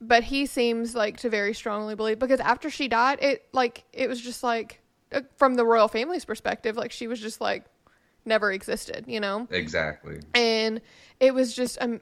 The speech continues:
Speaker 1: it was just, I don't know, it's just all very sketchy. It's really sketchy. And there's, there's something, there's something going on there. Something going
Speaker 2: Yeah,
Speaker 1: on.
Speaker 2: for sure.
Speaker 1: Something
Speaker 2: Yeah.
Speaker 1: going on.
Speaker 2: I think this is the one that I'm like, I believe in most that we've talked about
Speaker 1: Right.
Speaker 2: so far.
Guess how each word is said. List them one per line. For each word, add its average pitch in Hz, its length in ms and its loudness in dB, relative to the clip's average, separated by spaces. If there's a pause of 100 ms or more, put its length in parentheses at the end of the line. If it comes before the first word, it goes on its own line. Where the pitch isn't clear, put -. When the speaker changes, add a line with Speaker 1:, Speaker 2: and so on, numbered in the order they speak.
Speaker 1:
it 240 120 -2
was 247 140 -2
just, 262 140 -4
I 277 120 -2
don't 277 100 0
know, 208 80 -2
it's 226 160 0
just 262 160 -4
all 262 240 4
very 240 500 2
sketchy. - 600 -8
It's 247 160 -2
really 247 300 2
sketchy. 202 480 -6
And 214 140 -6
there's, 233 440 -2 (460)
there's 269 200 2
something, 311 720 0
there's 240 200 -4
something 277 240 -2
going 269 240 4
on 262 200 0
there. 196 300 -4 (380)
Something 156 280 -2
going 117 100 8
Speaker 2:
Yeah, 120 380 4
Speaker 1:
on. 110 60 -18 (160)
Speaker 2:
for 139 120 0
sure. 120 800 -2
Speaker 1:
Something 107 160 -12
Speaker 2:
Yeah. 85 220 0
Speaker 1:
going 226 200 -6
on. - 140 -14
Speaker 2:
I 113 80 4
think 151 300 -2
this 139 160 -2
is 127 120 -2
the 123 100 2
one 107 240 4
that 98 220 2
I'm 92 200 0
like, 90 360 2 (180)
I 92 120 2
believe 92 340 -4
in 85 180 2
most 85 380 0
that 73 120 -4
we've 73 340 -8
talked 78 280 -4
about 76 220 0
Speaker 1:
Right. 262 260 4
Speaker 2:
so 98 60 0
far. - 180 -4